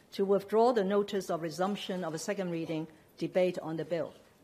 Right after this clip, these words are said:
In other words, the Council will halt its work in relation to the bill until our work in communication, explanation, and listening to opinions is completed.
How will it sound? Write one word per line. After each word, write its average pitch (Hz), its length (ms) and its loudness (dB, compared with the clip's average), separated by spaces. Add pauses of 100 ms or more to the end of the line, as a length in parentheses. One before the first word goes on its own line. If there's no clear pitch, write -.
(920)
In 208 160 6
other 254 200 6
words, - 440 -4 (420)
the 190 80 0
Council 247 720 0 (460)
will 190 180 4
halt - 480 -2 (260)
its - 280 -8
work 208 320 -2 (320)
in 185 160 -4
relation 220 540 2
to 220 100 -4
the 175 100 0
bill 190 400 -2 (340)
until 202 520 2
our 196 180 4
work 214 380 2
in 180 100 -2
communication, 185 920 -4
explanation, 175 1000 -4
and 170 200 -4
listening 196 440 -2
to 170 160 -4
opinions 156 680 -4
is 180 180 -4
completed. 185 640 -10